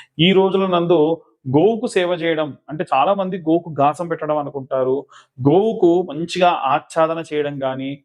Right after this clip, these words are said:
స్నానం పోయడం గాని, గో పంచకం లాంటిది ఏవైనా ఉంటే పట్టి నార్మల్ వాటర్ లో కలిపి మన చెట్లకు పోసుకోవడం గాని, ఇలాంటివి చేయడం వల్ల ఆర్టిఫిషియల్ గా వచ్చేటువంటి ఈ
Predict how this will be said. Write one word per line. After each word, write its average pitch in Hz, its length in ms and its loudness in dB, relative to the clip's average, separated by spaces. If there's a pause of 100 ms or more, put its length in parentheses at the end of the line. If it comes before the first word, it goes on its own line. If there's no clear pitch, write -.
(100)
స్నానం 156 440 0
పోయడం 151 340 0
గాని, 131 340 -6 (420)
గో 190 280 4
పంచకం 180 480 0
లాంటిది 170 340 0
ఏవైనా 156 340 -2
ఉంటే 147 360 -2 (120)
పట్టి 175 340 -2
నార్మల్ 160 440 0
వాటర్ 147 360 -2
లో 156 140 -2
కలిపి 151 400 -6
మన 151 200 -2 (100)
చెట్లకు 160 400 -2
పోసుకోవడం 143 580 0
గాని, 131 300 -2 (400)
ఇలాంటివి 226 420 4
చేయడం 165 340 2
వల్ల 151 200 4 (360)
ఆర్టిఫిషియల్ 175 720 -4
గా 165 140 2
వచ్చేటువంటి 147 680 -2 (500)
ఈ - 20 6